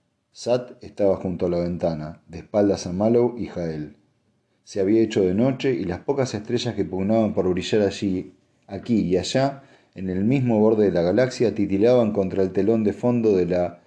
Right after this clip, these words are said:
caliginosa y aplastada lente que incluía los restos de aquel imperio, aún extenso, que luchaba contra ellos.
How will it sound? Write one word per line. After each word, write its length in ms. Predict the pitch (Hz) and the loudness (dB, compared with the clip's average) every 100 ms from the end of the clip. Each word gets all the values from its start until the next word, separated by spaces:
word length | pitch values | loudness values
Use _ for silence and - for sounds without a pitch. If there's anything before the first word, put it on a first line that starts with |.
| _ _ | _ _
caliginosa 920 | - 95 92 98 95 120 127 120 113 | -2 0 0 -2 0 2 2 2 0
y 120 | 101 98 | 2 0
aplastada 680 | 85 90 - 110 110 104 | 0 -4 -2 2 4 4
lente 420 | 98 107 110 107 | 4 2 2 -2
que 60 | 92 | -2
incluía 500 | 87 90 95 113 101 | -2 2 4 4 4
los 160 | 90 87 | 2 2
restos 420 | 117 113 113 90 | 0 0 -4 0
de 120 | 90 | -2
aquel 240 | 85 95 | -2 -2
imperio, 580 | 95 85 87 78 76 71 _ _ _ _ | -2 -2 -4 -4 -6 -10 _ _ _ _
aún 320 | 98 107 120 | -2 2 4
extenso, 720 | 113 117 123 123 123 135 131 - _ | 2 0 0 2 2 -2 -4 -10 _
que 100 | 95 | -4
luchaba 400 | 92 - 101 92 | -2 2 2 2
contra 340 | 90 82 85 | -2 -4 -4
ellos. 440 | 78 - 82 - | -4 -8 -14 -18